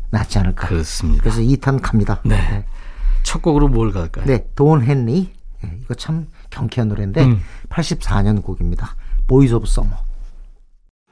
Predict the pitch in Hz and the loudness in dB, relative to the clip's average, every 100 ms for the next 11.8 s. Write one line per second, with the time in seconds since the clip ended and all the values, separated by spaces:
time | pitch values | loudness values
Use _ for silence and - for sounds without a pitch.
0 | - 151 185 160 151 143 123 110 110 170 | 0 2 4 4 4 4 4 4 2 2
1 | 208 - 151 143 - 139 135 143 123 104 | 0 4 4 4 0 0 0 0 0 0
2 | 90 90 104 98 - 131 107 92 - 85 | 0 -2 -4 -6 -6 -6 -4 -6 -6 -10
3 | 80 80 98 90 87 113 131 131 127 131 | -8 -4 -2 -2 0 2 2 2 0 0
4 | 123 135 - 113 95 185 117 107 104 107 | 0 -2 -2 -4 -4 -4 -4 -6 -4 -4
5 | 104 - - 95 - 82 - - 82 76 | -4 -8 -12 -10 -8 -8 -8 -12 -10 -10
6 | 73 113 202 _ _ _ _ _ - 151 | -6 -4 -4 _ _ _ _ _ 0 2
7 | 151 143 139 135 131 123 120 110 156 127 | 2 2 2 2 2 0 -2 -2 -2 -2
8 | - 143 151 - _ - 117 113 127 - | -2 -2 -4 -8 _ -6 -4 -2 -4 0
9 | 135 139 - 131 113 110 107 101 107 143 | 2 2 0 -2 0 -2 -4 -8 -8 -4
10 | 143 101 - 135 - - 123 110 107 104 | -4 -4 -4 -4 -2 -2 0 2 0 -2
11 | - 101 95 135 135 135 127 120 | -2 -2 -2 0 0 0 -2 -4